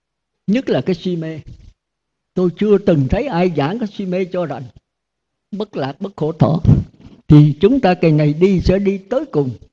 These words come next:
Si mê của mười lăm hạng chúng sanh. Si mê của địa ngục, của gián, vô gián, tức là sinh lý, vật lý, cũng là si mê. Mà nó khác. Rồi tới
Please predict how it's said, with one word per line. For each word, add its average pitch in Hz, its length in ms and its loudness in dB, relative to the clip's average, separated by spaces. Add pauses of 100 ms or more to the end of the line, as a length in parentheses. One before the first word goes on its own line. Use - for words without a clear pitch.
(200)
Si 220 200 -2
mê 196 240 2
của 202 120 -2
mười 175 200 0
lăm 180 220 0
hạng 151 160 -4
chúng 202 180 -4
sanh. 151 180 -10 (1800)
Si 185 120 -6
mê 185 300 0
của 170 300 -6
địa 165 200 -2
ngục, 147 240 -4
của 156 160 -4
gián, 190 280 -6
vô 170 160 -4
gián, 175 280 -6
tức - 260 -12
là 139 260 -6
sinh 175 260 -4
lý, 208 180 -6
vật 139 240 -8
lý, 196 280 -10 (200)
cũng 147 240 -4
là 139 140 -8
si 165 240 -12
mê. 156 240 -10 (1800)
Mà 143 160 -2
nó 156 220 -4
khác. 180 260 -8 (920)
Rồi 160 380 2
tới 247 400 -4